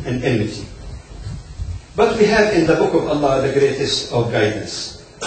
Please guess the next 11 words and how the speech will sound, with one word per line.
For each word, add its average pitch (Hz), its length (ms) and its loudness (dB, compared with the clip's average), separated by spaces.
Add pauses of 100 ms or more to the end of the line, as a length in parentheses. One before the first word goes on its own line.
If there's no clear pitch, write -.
(140)
Allah 190 200 4
subhanahu 180 360 2
wa - 20 0
ta'ala 165 260 2
says 147 360 -2
in 131 40 -2
the 123 80 -2
Quran, 127 360 0
in 113 80 -6
the - 140 -12
translation, 120 680 -4